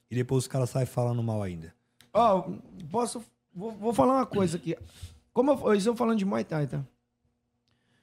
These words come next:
Speaker 2: Acho que, falando de, de a, a classe mais injustiçada no Muay Thai, falando de Muay Thai, que é minha área, eu não posso ficar falando das outras, mas é os hábitos,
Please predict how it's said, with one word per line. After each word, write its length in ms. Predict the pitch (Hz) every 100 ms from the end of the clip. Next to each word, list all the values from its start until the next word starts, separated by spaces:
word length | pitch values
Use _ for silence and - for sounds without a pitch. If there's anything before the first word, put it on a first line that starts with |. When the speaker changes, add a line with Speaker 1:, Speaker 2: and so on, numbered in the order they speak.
| _ _ -
Speaker 2:
Acho 240 | 190 185
que, 460 | 240 214 190 185 180
falando 340 | - 214 240 240
de, 140 | 214 226 214 190
de 600 | 185 180 170 156 - -
a, 160 | - 190 -
a 40 | 180
classe 280 | 254 247
mais 300 | 233 262 302
injustiçada 920 | 285 233 254 - 220 214 190 156 135 131 _ _ _ _ _ _ _ _ _ _ -
no 220 | 175 233
Muay 200 | 226 196
Thai, 440 | - 208 208 135 151 _ _
falando 140 | 156
de 80 | 156
Muay 180 | 180 220
Thai, 340 | 208 151 135 131 _
que 100 | -
é 20 |
minha 180 | 160 220
área, 180 | 202 165
eu 40 |
não 120 | 185 190
posso 200 | 185 -
ficar 200 | - 196
falando 260 | 190 196
das 160 | 208 165
outras, 220 | 135 -
mas 240 | 160 160 - _ _ _ _ _ _ _ _ _ _ _ _ -
é 80 |
os 160 | 202 208
hábitos, 600 | 175 135 135 - _ _